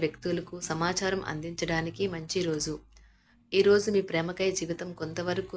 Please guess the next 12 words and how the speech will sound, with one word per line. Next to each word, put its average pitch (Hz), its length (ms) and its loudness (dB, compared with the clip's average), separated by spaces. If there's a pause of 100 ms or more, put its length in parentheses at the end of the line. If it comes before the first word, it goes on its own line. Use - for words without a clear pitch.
వివాదాలకు 170 640 0
గురి 160 220 -6
అవుతుంది. 156 420 -14 (340)
డబ్బు 185 340 2
సంపాదనకై 180 640 2 (180)
కొత్త 180 320 -2
మార్గాల 170 480 2
గురించి 165 360 -10 (200)
ఈ - 80 4
రోజు 190 240 0
మీకు 185 240 -6
తోచిన 185 300 -4